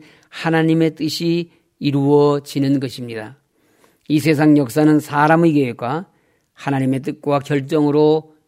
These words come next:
이루어집니다. 둘째, 하나님의 주권적 역사는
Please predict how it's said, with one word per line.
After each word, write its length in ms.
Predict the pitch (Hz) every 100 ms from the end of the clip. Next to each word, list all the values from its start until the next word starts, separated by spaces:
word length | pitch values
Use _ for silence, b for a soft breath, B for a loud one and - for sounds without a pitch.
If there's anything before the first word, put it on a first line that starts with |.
| _ -
이루어집니다. 800 | 151 147 147 135 120 110 113 _ _ _ _ _ _ _ _ _ _ _ _ _ _
둘째, 580 | 151 139 156 143 185 - _ _ _ _ _
하나님의 520 | _ 165 170 170 175 160
주권적 600 | 151 139 160 147 147 143
역사는 560 | 131 - 151 - 120